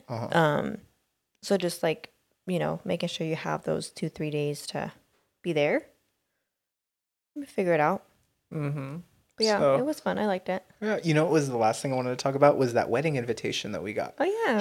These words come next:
Speaker 1: Shout out to Maya Taylor. I wonder what her new name's gonna be. I don't know what her fiance's last name is,
Speaker 2: Mm-mm.
Speaker 1: but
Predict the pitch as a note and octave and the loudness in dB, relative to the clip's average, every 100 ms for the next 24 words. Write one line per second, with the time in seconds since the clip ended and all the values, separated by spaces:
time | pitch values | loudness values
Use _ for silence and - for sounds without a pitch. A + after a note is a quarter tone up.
0 | G3 A2+ - - - A2 A#2 - D3 - | 4 2 2 -6 -8 -6 -4 -6 -8 -6
1 | C#3 D#3+ A3+ A3 _ _ _ _ _ C#3 | -4 -4 -6 -10 _ _ _ _ _ -2
2 | D#3 D#3+ D3 D3 C#3+ F3 C3+ F#2 - F2+ | 2 2 2 -2 0 -2 -2 -4 -8 -12
3 | D2+ - - C3 A#2+ A#2+ A#2 G#2 - _ | -12 -14 -12 -10 -8 -8 -10 -12 -16 _
4 | _ _ _ - - - - - - D#3 | _ _ _ -10 -10 -10 -10 -10 -10 -10
5 | F3 D#3+ C#3+ - - - D3+ - A#3+ G#3+ | -10 -8 -8 -8 -10 -10 -10 -2 -2 4
6 | G3+ - | 4 4